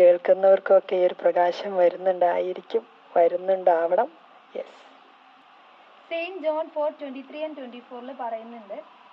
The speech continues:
Speaker 2: "എന്നാൽ യഥാർത്ഥ ആരാധകർ ആത്മാവിലും സത്യത്തിലും പിതാവിനെ ആരാധിക്കുന്ന സമയം വരുന്നു." ഇപ്പം നമ്മുടെ കാ-, കാരിസത്തിലും, മെമ്മച്ചാറിൻ്റെ കാരിസത്തിലും ഉള്ള ഒരു കാര്യമാണ് യഥാർത്ഥമായ ആരാധന, ആത്മാവിലും സത്യത്തിലും, spirit and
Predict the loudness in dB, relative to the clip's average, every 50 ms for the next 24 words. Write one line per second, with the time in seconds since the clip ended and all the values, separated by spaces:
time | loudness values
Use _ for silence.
0 | -18 -14 -12 -12 -10 -8 -8 -8 -8 -6 -6 -6 -6 -4 -6 -6 -6 -6 -6 -6
1 | -6 -6 -4 -6 -6 -8 -10 -10 -12 -12 -14 -14 -14 -12 -12 -12 -12 -12 -14 _
2 | -14 -14 -12 -12 -14 -14 -16 -18 -16 -16 -16 -16 -16 _ -20 -20 -18 -16 -16 -16
3 | -16 -16 -18 -18 -14 -12 -10 -10 -10 -10 -12 -16 -16 -16 -16 -16 -16 -14 -14 -14
4 | -16 -18 -20 -20 -18 -18 -18 -18 -20 -20 -20 -20 -20 -20 -20 -20 -20 -20 -20 -20
5 | -20 -20 _ _ -20 _ _ _ _ _ _ _ _ _ _ _ -12 -10 -10 -8
6 | -8 -6 -2 -2 -2 -2 -2 -6 -12 -20 _ -14 -14 -12 -14 -16 -16 -16 -16 -14
7 | -14 -14 -16 -18 -18 -18 -16 -16 -16 -16 -16 -18 -18 -20 -18 -16 -16 -16 -16 -18
8 | -18 -16 -16 -16 -16 -16 -20 -20 -20 -20 -18 -18 -18 -16 -16 -16 -14 -14 -14 -14
9 | -16 -16 -16 -16 -16 -14 -16 -18 -18 -18 -20 -18 -16 -16 -12 -10 -8 -8 -8 -10
10 | -10 -10 -10 -10 -10 -10 -12 -12 -12 -12 -12 -12 -14 -14 -14 -14 -14 -14 -14 -16
11 | -18 -20 -20 -20 -20 -20 -20 -20 -20 -20 -20 -18 -14 -12 -12 -12 -14 -14 -14 -12
12 | -12 -12 -12 -14 -14 -14 -16 -18 -18 -18 _ -20 -20 -18 -18 -18 -18 -20 -20 -20
13 | -20 -18 -18 -18 -18 -16 -18 -16 -16 -16